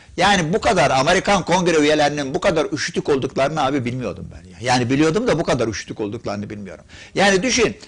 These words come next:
İsrail gibi bir ülkenin başbakanı geliyor, kongrede konuşuyor. Adam kırk üç kez, adam üç cümle söylüyor, kalkıyor kongre üyeleri alkışlıyorlar. Oturuyorlar,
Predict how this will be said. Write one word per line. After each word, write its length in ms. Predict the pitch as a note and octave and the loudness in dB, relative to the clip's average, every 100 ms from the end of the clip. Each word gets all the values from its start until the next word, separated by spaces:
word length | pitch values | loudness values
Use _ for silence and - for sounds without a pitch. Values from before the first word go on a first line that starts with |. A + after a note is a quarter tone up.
| - - | -18 -2
İsrail 840 | D3 - A3+ A#3 E3+ D#3+ C#3 C3 | 0 2 2 4 4 2 0 -8
gibi 360 | B2+ D3 D3+ D#3 | 0 2 4 4
bir 100 | F#3 | 4
ülkenin 500 | E3 C3+ C#3+ C3+ C3+ | 2 2 0 0 0
başbakanı 500 | F#3+ D3 C3+ B2+ A#2+ | 0 0 0 0 0
geliyor, 400 | D#3 C#3 B2+ - | 2 2 2 2
kongrede 480 | E3 F#3+ F#3+ F#3+ | 2 4 2 2
konuşuyor. 520 | F#3+ G3 F#3 G3+ G#3 G3+ - _ _ _ - _ _ - | 2 2 2 0 0 0 -4 _ _ _ -20 _ _ 0
Adam 440 | C#3+ G3+ B3+ F#3+ | 2 4 4 2
kırk 380 | - A#3+ B3+ - C#4+ | 2 4 4 2 2
üç 320 | D4+ - - | 2 2 0
kez, 480 | G#3 A3+ B2+ - - _ _ _ _ _ _ _ _ _ _ _ _ | 2 2 2 -2 -12 _ _ _ _ _ _ _ _ _ _ _ _
adam 320 | D#3 G3+ C#4+ C4 | 0 4 2 2
üç 160 | B3+ - | -4 0
cümle 260 | A3 A#3+ D4+ | 0 2 2
söylüyor, 500 | D4 C#4 C#4 D4+ D4+ - _ - - - - - | 4 2 4 2 0 -12 _ -20 -20 -20 -20 -20
kalkıyor 500 | - G#3 A#3 - D4+ | -2 2 2 2 2
kongre 460 | D4+ C4 C4 B3+ B3 | 2 2 2 4 4
üyeleri 340 | A#3+ B3 C4 | 4 4 2
alkışlıyorlar. 760 | - A#3 G3+ F#3 D#3 A#2+ C#2+ - - _ _ - _ - | 4 4 2 0 2 0 0 -10 -18 _ _ -20 _ -4
Oturuyorlar, 720 | - G#3+ C4 C#4+ D4+ D#4+ A#3+ | 0 2 2 4 4 4 0